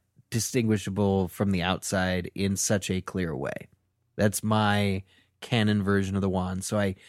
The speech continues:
I don't like these, you know, extra ridges and,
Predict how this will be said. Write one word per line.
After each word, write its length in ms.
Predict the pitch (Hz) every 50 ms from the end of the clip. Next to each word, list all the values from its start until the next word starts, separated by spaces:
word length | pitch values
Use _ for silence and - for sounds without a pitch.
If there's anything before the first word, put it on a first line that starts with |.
| - - - _
I 100 | - 110
don't 220 | 123 139 143 123 -
like 460 | 113 113 113 117 113 107 95 - -
these, 680 | 107 101 98 95 95 95 92 92 87 - - - - -
you 180 | - 98 95 73
know, 220 | 55 - 67 62 - _ -
extra 480 | 117 120 113 - - - 117 113 110
ridges 760 | 104 98 101 107 107 101 101 107 104 101 98 95 92 92 -
and, 180 | 98 95 95